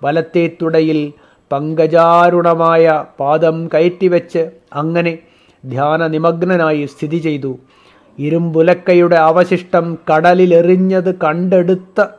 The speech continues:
ഒരു വേടൻ അതുകൊണ്ട് ശരം നിർമ്മിച്ച് വച്ചിരുന്നു. ഭഗവാന്റെ അരുണപാദം മൃഗമാണെന്ന് ശങ്കിച്ച് ആ വേടൻ അതിനെ തൻ്റെ അമ്പുകൊണ്ട് പിളർന്നു. ഓടിവന്ന് നോക്കിയപ്പോൾ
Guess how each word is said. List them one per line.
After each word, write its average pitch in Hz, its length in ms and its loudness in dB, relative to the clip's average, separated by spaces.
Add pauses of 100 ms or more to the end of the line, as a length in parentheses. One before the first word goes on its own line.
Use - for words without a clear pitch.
ഒരു 180 180 2
വേടൻ 160 560 2 (360)
അതുകൊണ്ട് 185 500 2
ശരം 160 460 -2
നിർമ്മിച്ച് 170 760 -2
വച്ചിരുന്നു. 139 580 -6 (540)
ഭഗവാന്റെ 160 720 2
അരുണപാദം 160 920 0
മൃഗമാണെന്ന് 170 720 0
ശങ്കിച്ച് 165 720 -2
ആ 165 380 2
വേടൻ 165 500 -2 (480)
അതിനെ 165 460 -2 (100)
തൻ്റെ 165 300 2
അമ്പുകൊണ്ട് 175 640 2
പിളർന്നു. 151 560 -2 (360)
ഓടിവന്ന് 160 580 -2
നോക്കിയപ്പോൾ 165 720 -2